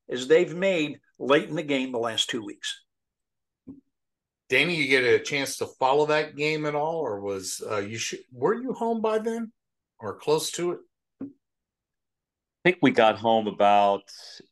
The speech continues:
Speaker 3: eight thirty or so, so I checked all the scores when we were on the bus back to, back to Statesboro. I'd known that Cajuns got up pretty big early and then saw that Buffalo had closed late. I'm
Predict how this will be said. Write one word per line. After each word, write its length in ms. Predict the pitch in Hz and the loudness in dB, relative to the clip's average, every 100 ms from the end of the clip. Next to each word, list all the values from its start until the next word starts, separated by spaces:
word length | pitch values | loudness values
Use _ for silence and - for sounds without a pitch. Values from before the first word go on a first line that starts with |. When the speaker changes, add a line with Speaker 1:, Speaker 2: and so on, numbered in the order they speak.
| - | -6
Speaker 3:
eight 260 | 117 127 - - _ | -4 -6 -14 -20 _
thirty 380 | 110 110 113 113 | 2 2 4 2
or 100 | 107 | 2
so, 460 | - - 113 110 | -2 -2 2 2
so 220 | 107 - 104 | 0 0 0
I 100 | 101 - | 0 -4
checked 300 | - 113 - | -2 -2 2
all 120 | 104 | -2
the 60 | 98 | -2
scores 380 | - 107 101 | -8 -4 -4
when 80 | 95 | -6
we 60 | 98 | -4
were 80 | 98 | -2
on 100 | 95 | -2
the 80 | |
bus 320 | 90 98 95 92 _ - | -2 -2 -2 -6 _ -4
back 240 | 101 98 - | 2 2 0
to, 260 | - 90 87 | -8 -6 -2
back 220 | 98 92 | -2 -2
to 60 | - | -4
Statesboro. 580 | - 98 92 - 90 87 | -4 0 0 -2 -2 0
I'd 120 | 87 | 0
known 320 | 101 131 131 | -2 -2 -2
that 200 | 101 92 - _ _ _ _ _ _ _ _ _ _ | -2 -4 -4 _ _ _ _ _ _ _ _ _ _
Cajuns 380 | 117 110 98 95 | -2 -2 -4 -4
got 220 | 107 104 | 2 4
up 180 | 101 98 - _ - | 2 0 -6 _ -20
pretty 300 | - - 131 | -14 -6 -4
big 300 | 104 101 95 - | 0 0 0 0
early 360 | 107 101 98 | 0 2 2
and 120 | 95 95 | -2 -4
then 120 | 92 | -8
saw 340 | - 107 98 | -4 0 2
that 180 | 95 85 | 0 0
Buffalo 360 | 101 101 101 92 | 0 0 -2 -2
had 120 | 90 | -2
closed 440 | - 101 95 87 | -2 0 2 0
late. 220 | 92 95 95 | 2 2 2
I'm 280 | 120 104 | -2 -8